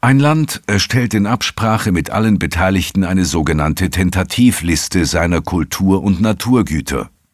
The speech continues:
Auch Nachbarländer werden befragt, um Doppelanträge zu vermeiden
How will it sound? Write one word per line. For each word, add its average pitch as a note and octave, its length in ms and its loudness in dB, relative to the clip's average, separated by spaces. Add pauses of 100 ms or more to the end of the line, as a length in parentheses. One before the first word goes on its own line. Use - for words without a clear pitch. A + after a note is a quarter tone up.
(280)
Auch F#2+ 220 0
Nachbarländer D#2+ 800 0
werden E2+ 240 2
befragt, G2+ 560 -2 (220)
um G#2+ 180 2
Doppelanträge F#2+ 880 0
zu - 160 -4
vermeiden E2+ 640 2